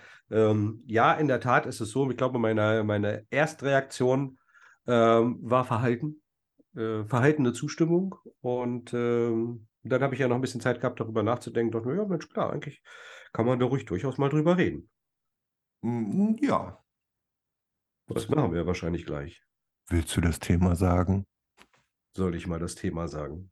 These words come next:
Speaker 2: Sag doch mal das Thema, weil ich glaube, ich hatte das eben nicht gesagt.
Speaker 1: Das hast du gerade nicht gesagt, gerade das Thema. Ich bin noch am Überlegen, ob dir eher die Ehre des Themanennens gebührt.
Speaker 2: Ach nee, eigentlich, äh, wäre ich sehr dankbar dafür, wenn du das machst.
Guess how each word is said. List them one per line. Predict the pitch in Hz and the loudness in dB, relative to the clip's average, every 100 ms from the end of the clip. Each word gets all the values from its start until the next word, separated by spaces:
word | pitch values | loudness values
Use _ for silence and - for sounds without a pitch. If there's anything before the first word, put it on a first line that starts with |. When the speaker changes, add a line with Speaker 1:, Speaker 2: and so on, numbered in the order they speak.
| _ | _
Speaker 2:
Sag | 98 82 87 82 | -4 0 -2 0
doch | 85 | 0
mal | 92 87 | 2 2
das | 87 - | 0 -2
Thema, | - 87 95 92 | 0 2 2 2
weil | 87 | 0
ich | 80 | 0
glaube, | 92 87 87 | 2 2 2
ich | - | 0
hatte | 90 92 | 0 0
das | 85 90 | 0 0
eben | 90 87 | 0 2
nicht | 87 - | 0 -2
gesagt. | 87 92 98 - _ _ _ | -2 0 -2 -6 _ _ _
Speaker 1:
Das | 98 104 | -4 -2
hast | 107 104 | -2 -4
du | |
gerade | - 87 85 | -6 -6 -4
nicht | 98 - | -6 0
gesagt, | 113 110 90 - | 2 2 0 -6
gerade | 80 78 | -8 -8
das | 80 78 | -10 -12
Thema. | - 73 76 - _ - - - _ | -10 -8 -10 -14 _ -20 -20 -20 _
Ich | - - | -12 -2
bin | 101 | 2
noch | 104 | 4
am | 101 | 2
Überlegen, | 92 95 90 101 98 | 2 0 2 2 2
ob | 104 98 | -2 0
dir | 160 - | 2 2
eher | 92 87 | 0 -4
die | 85 - 92 | -6 -6 -4
Ehre | 90 90 | -4 -6
des | 90 | -8
Themanennens | - 95 87 82 82 80 85 | -6 -6 -4 -4 -6 -8 -10
gebührt. | - 80 82 82 82 _ _ _ _ _ _ _ _ - | -10 -8 -8 -8 -10 _ _ _ _ _ _ _ _ -4
Speaker 2:
Ach | 123 | 2
nee, | 170 180 247 127 | 4 4 4 2
eigentlich, | 113 208 202 269 202 - 170 | 2 2 4 2 0 -4 -4
äh, | 151 156 143 | -2 0 0
wäre | 147 | 0
ich | 143 | 0
sehr | 135 | 0
dankbar | 131 156 160 | 0 0 0
dafür, | 135 127 131 | -2 0 -2
wenn | 131 131 | 0 0
du | |
das | 131 101 | 0 -2
machst. | 98 92 | -4 -8